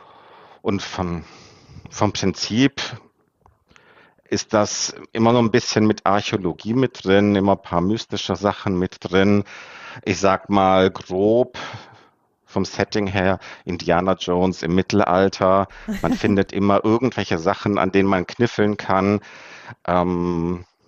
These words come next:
Speaker 1: mal actionlastig, mal nicht, ein bisschen politischer, ähm, und auch mal nicht. Also es wechselt auch von Con zu Con.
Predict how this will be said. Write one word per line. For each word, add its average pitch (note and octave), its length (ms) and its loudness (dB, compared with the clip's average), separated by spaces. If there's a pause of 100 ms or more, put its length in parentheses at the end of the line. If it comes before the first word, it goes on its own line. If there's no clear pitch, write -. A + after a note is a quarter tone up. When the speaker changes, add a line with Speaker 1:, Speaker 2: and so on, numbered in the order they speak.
(520)
Speaker 1:
mal G#2 500 2
actionlastig, G#2 920 -2
mal F2 160 2
nicht, B2+ 400 0
ein F#2+ 120 -4
bisschen G2 340 -4
politischer, G#2 1080 2
ähm, F2+ 480 2 (140)
und G2 220 -2
auch F#2+ 180 2
mal F2 200 2
nicht. A2 300 0
Also F#2+ 200 0
es - 180 -6
wechselt F#2+ 440 -2
auch F#2+ 160 4
von F#2 200 -4
Con G2 240 -2
zu G2+ 140 -8
Con. G2 360 0